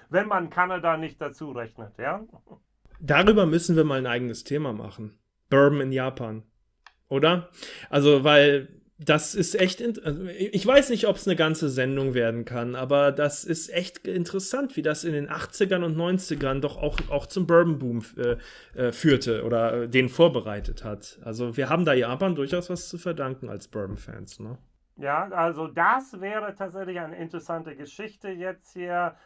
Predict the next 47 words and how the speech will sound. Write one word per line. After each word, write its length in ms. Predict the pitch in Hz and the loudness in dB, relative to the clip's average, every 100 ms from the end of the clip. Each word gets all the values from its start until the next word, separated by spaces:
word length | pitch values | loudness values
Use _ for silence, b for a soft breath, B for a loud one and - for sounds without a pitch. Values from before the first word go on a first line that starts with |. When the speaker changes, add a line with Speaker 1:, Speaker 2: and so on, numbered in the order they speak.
| b | b
Speaker 1:
äh, 200 | - 147 | -4 -4
der 280 | 147 151 135 117 | -2 -4 -4 -8
Werdegang 800 | 113 143 156 226 240 190 190 202 | -12 -2 2 2 0 -2 -4 -4
zum 320 | 196 196 160 | -10 -12 -10
Bourbon-Boom. 960 | 113 151 160 147 135 127 147 143 127 110 | -4 -4 -4 -6 -10 -6 -4 -4 -6 -10
Das 200 | 127 - | -10 -4
heißt, 300 | 143 147 - | -4 -4 -8
äh, 80 | 226 | -2
Speaker 2:
Ja, 380 | 285 151 120 | 0 0 0
sagen 260 | 127 175 240 | 2 4 6
wir 100 | 240 | 4
mal 140 | 202 | 6
Speaker 1:
möchtet 200 | 160 139 180 | 4 6 6
ihr 60 | |
Speaker 2:
so, 40 | 127 | 4
genau. 380 | 135 151 196 | 4 4 4
Speaker 1:
Small 340 | 190 175 175 175 | 4 4 4 2
Batch, 120 | - | -2
Single 340 | - 175 180 170 | -10 -8 -8 -4
Barrel, 580 | 170 160 160 160 160 | 0 2 4 4 2
Japan, 840 | 143 160 170 - 165 160 156 156 156 b - | 0 0 0 0 0 0 -2 -6 -14 b -8
also 160 | 143 | 2
Speaker 2:
Ja. 80 | 160 | 2
Speaker 1:
das 300 | 170 220 233 | 4 2 2
alles 400 | 190 202 202 - | -2 -2 -4 -8
könnten 260 | 190 170 170 | -10 -10 -6
wir, 280 | 175 170 165 | 0 2 2
und 80 | |
dann 100 | 156 | 0
Speaker 2:
Ja. 60 | - | -2
Speaker 1:
können 180 | 175 170 | -2 -2
wir 120 | 147 | -4
Schlenli, 680 | - 165 185 202 190 190 190 | -4 -4 -4 -2 -4 -4 -4
ähm, 480 | 156 143 151 151 147 B - | -2 -4 -4 -10 -16 B -10
reinführen, 800 | - 170 185 170 185 175 170 160 | -2 -2 -2 -6 -4 -4 -4 -2
wer 200 | 160 156 | -2 0
waren 240 | 151 151 147 | -2 -2 -8
Seagrams, 760 | 131 196 208 196 190 190 185 | -14 -12 -6 0 0 -2 -6
also 300 | - 147 147 | -6 -6 -4
das 200 | 151 160 | -4 -4
sind 180 | 160 160 | -4 -4
Marken, 320 | 160 175 180 | -2 -2 -6
die 80 | 151 | -10
es 140 | 147 | -10
nicht 160 | 165 170 | -10 -8
mehr 160 | 143 135 | -8 -10
gibt. 340 | 220 277 _ | -10 -12 _